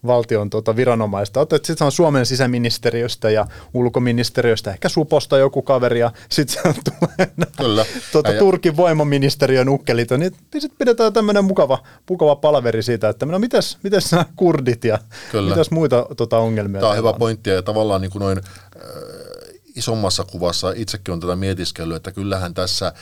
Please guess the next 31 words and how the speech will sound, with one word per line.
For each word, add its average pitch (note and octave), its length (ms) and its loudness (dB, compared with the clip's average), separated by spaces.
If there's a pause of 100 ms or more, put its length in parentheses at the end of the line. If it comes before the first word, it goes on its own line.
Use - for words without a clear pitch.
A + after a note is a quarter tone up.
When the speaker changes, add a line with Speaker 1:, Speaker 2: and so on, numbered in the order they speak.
(220)
Speaker 2:
aika G#2+ 300 -2
nopealla G2 560 -2
aikavälillä, D#2 720 -4
äh, D#2 80 -10 (1300)
me, G#2+ 300 -2 (580)
meidät, G#2+ 500 -2
siis - 280 -8
Suomi, F#2+ 460 -2
Speaker 1:
Mm. C#3 300 0
Speaker 2:
tempaistiin G2 640 -2
mukaan F#2 440 -4
niinku F2 200 -4
aika F#2+ 240 0
isoon F#2 380 -4
kansainväliseen E2+ 840 -4
peliin E2 500 -8 (420)
tämän F2 160 -4
Venäjän F#2 340 -2
hyökkäyksen F2+ 540 -6
seurauksena. D#2 580 -8
Toki B2 240 -6
ollaan F#2 260 0
oltu E2 220 -8
E G2+ 180 -2
U:ssa G#2+ 280 -2
mukana F#2 440 -2 (280)
ja G2 60 -14
kaikissa G2+ 300 0
kan-, G2+ 260 0
kansainvälisissä F#2 680 -4
organisaatioissa, D2+ 1000 -6